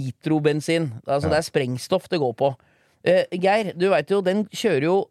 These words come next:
Speaker 1: fire hundre og to meter,
Speaker 2: Ja,
Speaker 1: eller om
Speaker 2: på
Speaker 1: det er
Speaker 2: tre
Speaker 1: fire hundre
Speaker 2: sekunder.
Speaker 1: nå, det er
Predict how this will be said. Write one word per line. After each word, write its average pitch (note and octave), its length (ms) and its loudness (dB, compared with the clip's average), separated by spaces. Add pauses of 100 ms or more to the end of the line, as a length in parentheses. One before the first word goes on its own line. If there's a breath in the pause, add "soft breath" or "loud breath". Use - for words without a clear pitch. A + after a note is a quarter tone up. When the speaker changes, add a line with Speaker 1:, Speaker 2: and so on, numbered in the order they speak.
Speaker 1:
fire E3 500 -2
hundre C3+ 240 -2
og D#3+ 100 -2
to D3+ 160 -4
meter, D3 380 0 (100)
Speaker 2:
Ja, G2 120 0
Speaker 1:
eller D3+ 180 2
om - 80 0
Speaker 2:
på A#2+ 60 2
Speaker 1:
det E3 60 6
er F3+ 40 4
Speaker 2:
tre G3 160 6
Speaker 1:
fire D#3+ 240 2
hundre D#3+ 160 2
Speaker 2:
sekunder. F3 100 4
Speaker 1:
nå, G3 180 2
det F3 100 4
er F3+ 100 -2